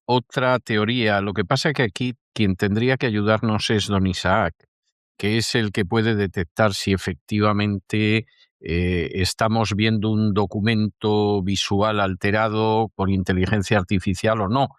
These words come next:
Pero yo he visto un vídeo en el que, insisto, no en absoluto tengo la menor certeza de que sea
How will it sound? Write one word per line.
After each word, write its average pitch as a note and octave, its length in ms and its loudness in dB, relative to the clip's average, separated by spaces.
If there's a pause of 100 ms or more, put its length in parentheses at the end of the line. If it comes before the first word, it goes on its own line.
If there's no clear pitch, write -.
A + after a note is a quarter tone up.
(400)
Pero A#2 160 0
yo B2+ 160 0
he - 20 0
visto F3+ 380 -2
un C3+ 100 2
vídeo C#3 580 0 (120)
en G#2+ 260 2
el G2+ 320 0
que, G2+ 420 0
insisto, G#2 760 0
no B2+ 420 0
en A2 160 0
absoluto A#2+ 680 0
tengo B2+ 360 0
la A#2+ 120 2
menor A2 220 0
certeza G#2+ 540 0
de C3 80 2
que G2 100 -2
sea G2+ 460 0